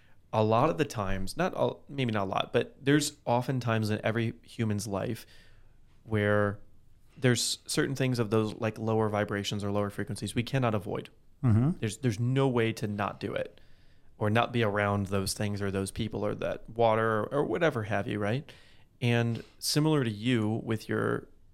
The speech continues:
Speaker 1: your liver or kidney damage,
Speaker 2: Liver, yeah.
Speaker 1: liver damage, you were able to do a lot of these frequency things internally that were able to not just get you to neutral, but get you to a, a high functioning place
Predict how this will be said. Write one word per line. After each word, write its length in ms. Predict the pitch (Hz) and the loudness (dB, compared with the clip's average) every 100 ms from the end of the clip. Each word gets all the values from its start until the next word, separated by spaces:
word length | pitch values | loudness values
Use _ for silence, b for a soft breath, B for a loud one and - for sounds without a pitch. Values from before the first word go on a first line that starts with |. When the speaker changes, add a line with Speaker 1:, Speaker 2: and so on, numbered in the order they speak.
| - | -16
Speaker 1:
your 260 | 110 107 107 | -4 -2 -2
liver 480 | 107 113 117 143 147 | 0 0 2 0 0
or 40 | |
kidney 360 | 123 123 123 139 | -2 -4 -2 -2
damage, 480 | 139 143 160 156 110 | 0 0 0 -4 0
Speaker 2:
Liver, 280 | 117 113 110 | 2 2 -2
yeah. 160 | 117 107 | -2 2
Speaker 1:
liver 180 | 117 123 | 2 2
damage, 320 | 127 151 - b b b b b | 0 -2 -8 b b b b b
you 160 | 113 131 | 0 2
were 80 | 139 | 4
able 180 | 123 117 | 2 2
to 80 | |
do 340 | 107 120 117 113 | 0 2 4 4
a 40 | 110 | 4
lot 220 | 101 101 | 2 0
of 60 | |
these 180 | 104 101 | -2 -4
frequency 520 | - 160 165 131 - | -2 -2 0 -2 -4
things 380 | 104 - 104 101 | -4 -4 -4 -4
internally 840 | 101 98 - 151 165 117 104 107 104 b b b | -4 -4 -2 0 2 0 0 -6 -10 b b b
that 220 | - 104 - | -2 -2 0
were 120 | 117 | -2
able 260 | - 117 113 | 0 0 0
to 500 | - 110 107 104 104 - _ _ - | -2 -2 -2 -2 -4 -10 _ _ -10
not 320 | 120 123 143 | 0 2 2
just 400 | - 123 113 - - b b b b b _ - | 0 0 0 -2 -6 b b b b b _ -4
get 180 | 127 117 | -2 0
you 60 | 110 | 0
to 80 | |
neutral, 380 | 104 127 156 113 | 2 2 2 0
but 100 | - | -2
get 200 | - 110 | -2 -2
you 60 | 120 | -4
to 160 | - 110 | 0 -2
a, 80 | - | -2
a 80 | - | -6
high 300 | 110 - 127 | -6 0 2
functioning 500 | 175 117 107 - 98 | 2 -4 -6 -8 -12
place 420 | 98 - - - | -10 -8 -6 -6